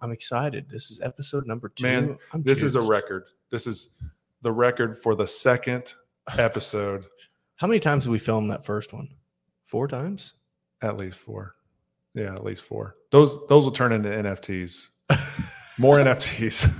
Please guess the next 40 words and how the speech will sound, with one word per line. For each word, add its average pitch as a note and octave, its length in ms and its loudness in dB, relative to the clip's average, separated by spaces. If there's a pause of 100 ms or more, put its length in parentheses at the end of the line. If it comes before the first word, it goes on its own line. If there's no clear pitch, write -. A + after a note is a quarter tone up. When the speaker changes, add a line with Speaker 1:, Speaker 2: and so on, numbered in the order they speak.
(120)
Speaker 2:
<laughs> - 240 -8
Those F3 200 8
will D3 120 6
turn C3+ 200 4
into B2 180 2
N A#2+ 80 2
F A#2 140 0
T. C3 60 -2
You're D3 140 8
a - 20 4
big B2 180 2
crypto D3 320 4
Speaker 1:
In-, D3+ 160 6
Speaker 2:
guy. G2+ 220 -2
Speaker 1:
end D3+ 280 2
of, B2+ 240 4
end C#3 200 2
of A#2 100 2
episode A2+ 420 -2
N G#2+ 140 -2
F G2+ 120 -6
T G#2+ 140 -10
jokes. F2+ 280 -10
Speaker 2:
Yeah. G2 280 0
Speaker 1:
I'm C3 80 -4
here C#3+ 100 4
Speaker 2:
End D3+ 80 4
of, D#3 60 4
Speaker 1:
for G#2 240 -2
it, - 40 -8
I C3+ 40 -2
Speaker 2:
end C3 100 -4
of, B2 100 -6
Speaker 1:
guess. G#2+ 180 -2 (120)
Speaker 2:
yeah. - 600 2
<laughs> - 40 6
This D3+ 180 4
is D#3+ 140 -8
the C3 340 2
record. A#2 680 0